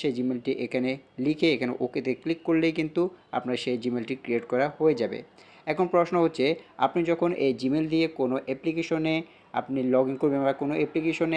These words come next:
আপনি অ্যাকাউন্ট খুলবেন, সেক্ষেত্রে কিন্তু আপনার কোড চাইবে। তো সেই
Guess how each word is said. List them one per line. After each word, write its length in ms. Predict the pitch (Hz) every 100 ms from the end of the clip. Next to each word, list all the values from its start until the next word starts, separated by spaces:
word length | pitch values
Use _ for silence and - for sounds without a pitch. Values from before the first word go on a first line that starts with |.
| 139
আপনি 120 | 147 -
অ্যাকাউন্ট 280 | 147 - -
খুলবেন, 260 | 139 117 156 170 - -
সেক্ষেত্রে 380 | 175 175 170 170
কিন্তু 180 | 165 160 175 -
আপনার 260 | 120 127 160 175 -
কোড 160 | 147 -
চাইবে। 280 | 113 104 - - _ - _ _
তো 60 | 151 -
সেই 180 | 175